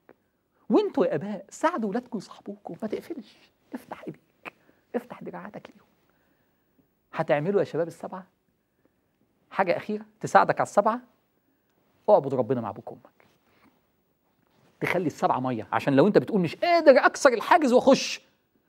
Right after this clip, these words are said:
مش قادر أعمل السبعة"، أقول لك على حاجة بقى تخليهم مية خالص. تيجوا نصلي مع بعض. فاكرين أول حلقة في رمضان؟ اعبدوا ربنا سوا. تيجوا، تيجوا نصلي مع بعض. تيجوا نقرأ قرآن مع بعض. تيجوا نذكر ربنا مع بعض.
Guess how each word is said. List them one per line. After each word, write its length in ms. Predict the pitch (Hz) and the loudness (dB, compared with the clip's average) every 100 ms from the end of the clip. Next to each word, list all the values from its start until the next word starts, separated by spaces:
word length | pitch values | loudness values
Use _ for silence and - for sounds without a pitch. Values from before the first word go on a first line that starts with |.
| - | -2
مش 140 | 254 | 2
قادر 200 | 381 349 | 6 8
أعمل 180 | 320 269 | 6 4
السبعة"، 420 | - 226 - - _ _ 175 | 2 2 2 -2 _ _ 4
أقول 140 | 262 | 6
لك 100 | 254 | 6
على 100 | 202 | 2
حاجة 140 | 247 | 4
بقى 120 | 262 254 | 4 4
تخليهم 360 | 220 226 262 | 2 4 4
مية 180 | 262 285 | 6 4
خالص. 380 | - 320 - - _ _ _ _ | 6 4 4 -12 _ _ _ _
تيجوا 160 | 226 180 | -6 -6
نصلي 280 | 139 175 151 | -4 -6 -6
مع 120 | 127 | -10
بعض. 200 | 165 185 _ _ _ _ _ _ _ _ - _ | -14 -20 _ _ _ _ _ _ _ _ -20 _
فاكرين 340 | 165 - 208 | -10 -6 -8
أول 240 | 196 190 165 | -4 -6 -6
حلقة 200 | 208 160 | -8 -10
في 120 | - | -10
رمضان؟ 300 | 156 160 208 - _ | -12 -12 -18 -20 _
اعبدوا 320 | 131 123 175 151 | -6 -4 -2 -2
ربنا 280 | 123 175 | -2 -6
سوا. 220 | 165 202 214 _ _ _ _ _ _ - | -8 -14 -16 _ _ _ _ _ _ -14
تيجوا، 220 | 165 180 - | -6 -6 -6
تيجوا 180 | 208 165 | -8 -8
نصلي 260 | - 175 | -8 -10
مع 120 | 147 | -10
بعض. 240 | 131 185 _ _ _ _ _ _ | -14 -20 _ _ _ _ _ _
تيجوا 180 | - 180 | -4 -2
نقرأ 180 | 185 - | -2 -4
قرآن 300 | - - 175 | -10 -14 -14
مع 100 | 160 | -16
بعض. 160 | 180 214 _ _ _ _ _ _ | -20 -20 _ _ _ _ _ _
تيجوا 160 | - 156 | -10 -10
نذكر 300 | 165 - 147 | -10 -14 -14
ربنا 220 | - 160 | -14 -18
مع 140 | 151 | -18
بعض. 280 | 139 _ _ | -20 _ _